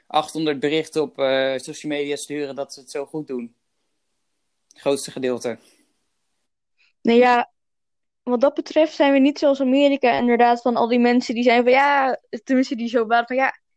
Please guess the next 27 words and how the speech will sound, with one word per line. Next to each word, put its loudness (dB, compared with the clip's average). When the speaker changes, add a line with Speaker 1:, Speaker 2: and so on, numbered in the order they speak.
Speaker 2:
nee, 0
Trump 0
is -4
gewoon 2
de -2
beste 0
president, 0
hou 0
Speaker 1:
Ja. 6
Speaker 2:
je 2
bek, 2
Trump -2
is 0
geweldig. 2
Nederland 4
is -2
het, -10
of 2
je -12
bent 2
Speaker 1:
Ja. 4
Speaker 2:
tegen, 2
of 2
je -2
zegt -6
niks. -10
Maar -2